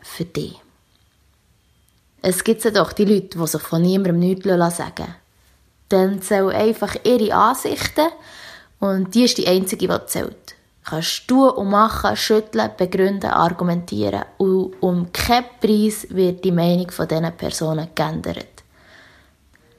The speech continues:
Und dann gibt's auch die Personen, die sagen gäng zu allem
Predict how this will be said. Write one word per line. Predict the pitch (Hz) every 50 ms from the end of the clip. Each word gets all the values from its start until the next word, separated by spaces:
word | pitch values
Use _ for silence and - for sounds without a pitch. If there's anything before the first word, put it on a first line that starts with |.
| _ _ _ _ _ _ _ _ _ _ _ _ _ _ _ _ _ _ _ _ _ _
Und | 185 185
dann | 196 202 214
gibt's | 214 190 175 -
auch | 190 190
die | 190 185
Personen, | 185 - 170 165 - 180 175 185 196 208 214 208
die | -
sagen | - - 165 160 - 160 151 -
gäng | - 170 185 220 254 277 277
zu | - - - - - -
allem | 165 175 180 190 214 233 254 262 277 302 330